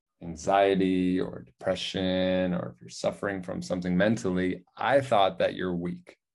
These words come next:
I would look at people before I went through my problem and said,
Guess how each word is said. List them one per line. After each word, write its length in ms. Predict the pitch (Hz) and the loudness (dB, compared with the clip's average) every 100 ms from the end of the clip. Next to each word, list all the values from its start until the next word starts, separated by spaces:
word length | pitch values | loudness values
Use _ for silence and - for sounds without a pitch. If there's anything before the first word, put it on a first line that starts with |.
| _ _ _ _ _ _ _ _ | _ _ _ _ _ _ _ _
I 140 | - 127 | 2 4
would 140 | 135 | 6
look 240 | 120 165 | 4 2
at 140 | 139 - | 0 -4
people 260 | 95 - | -6 -4
before 540 | 90 101 107 - 143 120 | -2 0 -2 2 4 4
I 180 | 101 131 | 2 0
went 260 | 117 104 | 0 -4
through 160 | 104 101 | -10 -6
my 200 | 101 92 | -4 -6
problem 480 | - 120 123 87 85 | -2 -2 -2 -4 -6
and 120 | 87 | -4
said, 380 | - 90 87 | 0 0 0